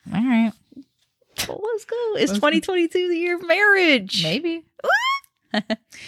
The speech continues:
Speaker 2: Okay. I have a lot to be thankful for. Hashtag optimist.
Speaker 1: Yeah. But this is what you're proud of.
Speaker 2: Oh, what I am proud of. Oh, thankful for, proud of, grateful for. Aren't they all
Speaker 1: Yeah.
Speaker 2: the same?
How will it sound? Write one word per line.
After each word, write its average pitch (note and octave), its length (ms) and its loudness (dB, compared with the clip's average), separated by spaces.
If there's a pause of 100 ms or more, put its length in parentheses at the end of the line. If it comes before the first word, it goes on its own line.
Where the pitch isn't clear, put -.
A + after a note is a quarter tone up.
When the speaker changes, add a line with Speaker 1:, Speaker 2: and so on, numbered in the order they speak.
(840)
Speaker 2:
Okay. B3 400 4 (140)
I D4 140 4
have G#4 280 2 (100)
a A#3+ 80 4
lot G3 520 2 (460)
to B3 100 -4
be C4+ 140 2
thankful C#4 360 2
for. C#4+ 500 4 (1200)
Hashtag G#3 320 0
optimist. F3 560 -2 (140)
Speaker 1:
Yeah. F3+ 60 -16 (140)
But F3+ 120 -6
this F#3 160 -4
is F#3+ 80 -6
what F#3 140 -2
you're C#3+ 100 -6
proud C#3+ 320 -6
of. D2+ 240 -12
Speaker 2:
Oh, G#3 420 4 (300)
what C#4 120 2
I D4 80 4
am C#4+ 120 0
proud E3+ 240 4
of. D#3+ 240 -4
Oh, A3 220 4 (800)
thankful A3+ 280 2
for, G#3 240 2
proud F3 300 4
of, F3 160 0
grateful E3 300 0
for. D#3 240 4
Aren't G3+ 140 4
they - 80 2
all D3+ 100 4
Speaker 1:
Yeah. - 60 0
Speaker 2:
the - 60 0
same? - 380 -2